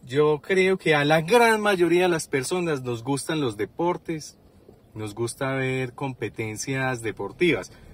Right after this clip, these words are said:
Yo, por ejemplo, soy más que todo de fútbol. Admiro profundamente a grandes futbolistas como Messi, como Cristiano Ronaldo, como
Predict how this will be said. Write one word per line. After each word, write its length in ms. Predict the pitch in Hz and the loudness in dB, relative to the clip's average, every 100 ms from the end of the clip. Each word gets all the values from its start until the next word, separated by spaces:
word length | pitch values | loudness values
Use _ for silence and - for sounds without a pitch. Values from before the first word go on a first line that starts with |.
| - | -10
Yo, 120 | - 175 | -2 2
por 80 | |
ejemplo, 360 | 208 170 160 202 | 4 4 2 -2
soy 220 | 196 196 | 0 0
más 220 | 185 190 | 2 0
que 100 | - | -2
todo 380 | 185 185 185 180 | 0 2 4 4
de 200 | 160 139 | 4 2
fútbol. 600 | 123 196 226 127 202 196 185 - - - - - - | 0 -2 -2 0 0 0 -4 -16 -18 -18 -18 -18 -8
Admiro 840 | 101 107 117 135 160 165 165 165 - | -2 -2 2 6 6 8 6 4 0
profundamente 1120 | 131 117 143 143 147 160 156 156 151 170 156 | 0 0 0 0 2 2 0 0 -2 -2 0
a 260 | 143 117 107 | 0 0 -2
grandes 580 | 104 165 156 156 156 131 | 0 4 4 2 -2 -2
futbolistas 760 | 127 113 113 120 135 - 156 | -4 0 0 0 -4 -4 -4
como 540 | 151 123 113 104 98 - - - - - | -4 -4 -4 -4 -8 -10 -16 -16 -16 -12
Messi, 760 | 113 143 160 160 - 156 147 135 | -2 2 4 2 -2 -4 -6 -8
como 260 | - 123 113 | -6 -4 -6
Cristiano 640 | 117 110 - 143 131 143 | -6 -8 -2 0 2 0
Ronaldo, 1000 | 139 117 104 110 139 147 151 139 147 139 131 - - - - | -2 -4 -4 -2 0 0 -2 0 -2 -2 -8 -12 -14 -14 -8
como 1040 | - 127 123 123 123 123 120 120 120 120 | -2 0 2 2 2 2 2 0 0 -2